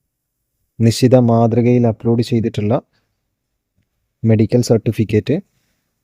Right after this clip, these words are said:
ഇവയൊക്കെ അപ്ലോഡ് ചെയ്തതിന് ശേഷം ഇതുമായിട്ട് വേണം ഈ ഒരു സമയത്ത് ഹാജരാകാൻ വേണ്ടിയിട്ട്. നിശ്ചിത സമയത്തിന് ശേഷം എത്തുന്ന ഉദ്യോഗാർത്ഥികളെ യാതൊരു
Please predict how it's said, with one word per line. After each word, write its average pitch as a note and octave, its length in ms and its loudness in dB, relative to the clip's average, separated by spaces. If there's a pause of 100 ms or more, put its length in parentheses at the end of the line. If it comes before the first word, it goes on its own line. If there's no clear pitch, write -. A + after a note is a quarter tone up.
(1600)
ഇവയൊക്കെ B2 480 4
അപ്ലോഡ് B2+ 360 -2
ചെയ്തതിന് B2 460 0
ശേഷം A2+ 320 -2 (1600)
ഇതുമായിട്ട് C3 580 2
വേണം A#2 200 0 (320)
ഈ A2 40 0 (100)
ഒരു A#2+ 100 0 (240)
സമയത്ത് G#2+ 380 0 (100)
ഹാജരാകാൻ G#2+ 600 2
വേണ്ടിയിട്ട്. G2+ 340 -2 (1500)
നിശ്ചിത A2 420 2 (340)
സമയത്തിന് A#2 480 0
ശേഷം A2 400 -2 (680)
എത്തുന്ന A#2 280 0
ഉദ്യോഗാർത്ഥികളെ A#2 580 0
യാതൊരു A2+ 420 -2